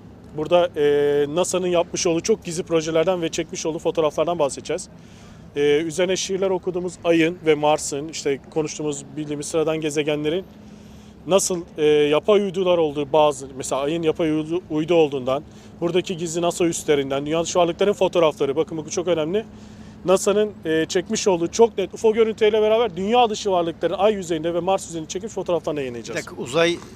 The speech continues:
Speaker 2: nasıl yapay bir uydu anlamadım.
Speaker 1: Ay yapay bir uydu.
Speaker 2: Ay nasıl bir
Speaker 1: Şöyle söyleyeyim, e, çok eski destanlarda ve kaynaklarda mesela dünyanın aysız dönemlerinden bahsedilir. Yani ay yoktur ve dünya kapkaranlıktır. Hatta şey yazar,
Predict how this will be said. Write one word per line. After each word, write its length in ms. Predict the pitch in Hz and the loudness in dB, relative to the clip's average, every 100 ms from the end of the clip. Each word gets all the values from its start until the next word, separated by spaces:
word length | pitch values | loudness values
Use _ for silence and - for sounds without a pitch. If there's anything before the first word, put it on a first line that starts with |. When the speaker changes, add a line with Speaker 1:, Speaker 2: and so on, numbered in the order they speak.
| - | -12
Speaker 2:
nasıl 260 | 147 165 180 | -8 -6 -2
yapay 380 | 147 - 123 120 - 104 - 123 | -2 -2 -4 -4 -12 -18 -18 -12
bir 160 | 131 170 147 | -12 -10 -10
uydu 220 | 120 131 | -8 -8
anlamadım. 340 | 127 143 113 110 | -6 -8 -10 0
Speaker 1:
Ay 280 | 160 170 147 - 156 | 6 6 4 -4 -4
yapay 360 | 147 151 135 | 0 0 0
bir 100 | 131 | -2
uydu. 280 | 123 113 110 - - - - | -4 -6 -10 -14 -20 -20 -16
Speaker 2:
Ay 180 | 139 123 | -14 -8
nasıl 240 | 156 - | -8 -8
bir 460 | 151 - - - - | -14 -16 -18 -16 -6
Speaker 1:
Şöyle 260 | - 196 208 | -2 -2 -2
söyleyeyim, 340 | - 165 208 | -2 0 4
e, 440 | 160 160 160 165 156 | 6 6 6 4 2
çok 200 | 233 214 | -2 0
eski 280 | 185 - 196 | -2 0 0
destanlarda 520 | 175 - 170 165 170 | 0 0 0 0 0
ve 80 | 170 | -2
kaynaklarda 560 | 190 180 175 185 180 | 0 0 0 2 2
mesela 300 | 175 165 175 | 0 0 -2
dünyanın 340 | 170 165 180 220 | 0 -2 -2 2
aysız 340 | 165 170 180 | 2 2 0
dönemlerinden 540 | 165 165 160 156 156 143 | 0 0 0 0 0 0
bahsedilir. 480 | 127 - 113 107 - - - - - - - - - - - - - | -2 -4 -10 -12 -14 -18 -20 -20 -20 -20 -20 -20 -20 -20 -20 -18 0
Yani 200 | 151 160 | 2 4
ay 200 | 165 165 | 2 4
yoktur 420 | 214 - 220 202 | 2 2 -4 -2
ve 160 | 185 160 | -2 -2
dünya 260 | 190 214 | 2 2
kapkaranlıktır. 720 | 214 208 208 151 135 131 - 127 | 2 -2 0 0 0 -4 -10 -4
Hatta 340 | 151 - 156 | -4 0 0
şey 180 | 151 170 | 2 0
yazar, 320 | 151 139 127 | 0 0 -4